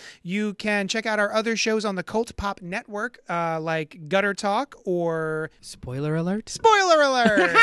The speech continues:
Speaker 2: <laughs>
Speaker 1: Our weekly comic book review show. Uh, also, we have another project that we're working on, getting together and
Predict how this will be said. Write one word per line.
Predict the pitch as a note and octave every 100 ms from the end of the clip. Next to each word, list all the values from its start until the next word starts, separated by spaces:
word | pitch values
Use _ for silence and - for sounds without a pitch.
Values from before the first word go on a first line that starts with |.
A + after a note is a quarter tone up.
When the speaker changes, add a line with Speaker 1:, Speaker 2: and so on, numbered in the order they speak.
| A#4
Speaker 2:
<laughs> | G#4+
Speaker 1:
Our | G4 -
weekly | C#4+ C#4+
comic | B3+ A#3+ A#3
book | A#3 A3+ -
review | G3 F3 E3 A#3
show. | A3+ A3+ G#3+ G3+ G3+ - - -
Uh, | D#3+ D#3+ -
also, | G#3+ A#3 B3+
we | A#3+
have | G#3
another | G3+ A#3 A#3
project | A3+ A3 A3 A3+ -
that | G3
we're | F3+
working | F3+ A3+ A#3+ A#3
on, | A#3 A#3 A#3 A3+ A3
getting | - G#3 G3
together | G3 F3 A#3 A#3 A#3 A#3
and | F3+